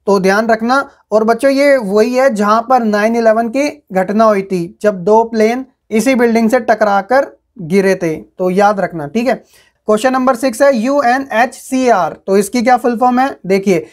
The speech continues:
यूनाइटेड नेशंस हाई कमिश्नर of रेफ्यूजीज। ये जो संस्था है वो शरणार्थियों के लिए काम करती है।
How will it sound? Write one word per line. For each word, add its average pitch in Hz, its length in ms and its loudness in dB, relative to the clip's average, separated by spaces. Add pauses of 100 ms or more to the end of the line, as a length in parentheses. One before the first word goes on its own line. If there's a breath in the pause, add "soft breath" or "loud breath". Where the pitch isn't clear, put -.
(160 loud breath)
यूनाइटेड 220 560 2
नेशंस 254 420 -2 (100)
हाई 214 280 0
कमिश्नर 247 480 -2
of 277 280 2
रेफ्यूजीज। 208 680 0 (100)
ये 220 220 2
जो 240 160 0
संस्था 226 340 2
है 240 60 4
वो 285 300 2 (200 loud breath)
शरणार्थियों 226 540 0
के 240 80 -2
लिए 233 120 0
काम 208 260 0
करती 165 340 -2
है। 139 120 -12